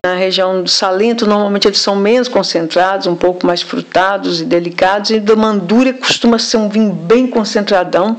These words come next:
né? Embora o perfil, não seja o tanino dele, é, não seja, né, tanino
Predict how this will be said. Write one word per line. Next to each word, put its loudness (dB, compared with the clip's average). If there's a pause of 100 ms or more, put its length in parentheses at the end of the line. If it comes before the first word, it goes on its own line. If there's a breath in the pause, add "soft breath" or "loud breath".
(440 loud breath)
né? 2 (400 loud breath)
Embora 2 (120)
o -2
perfil, 0
não -2
seja 0
o -6
tanino 2
dele, 2 (920)
é, 2 (160)
não 2
seja, -2 (200)
né, 0 (160)
tanino 2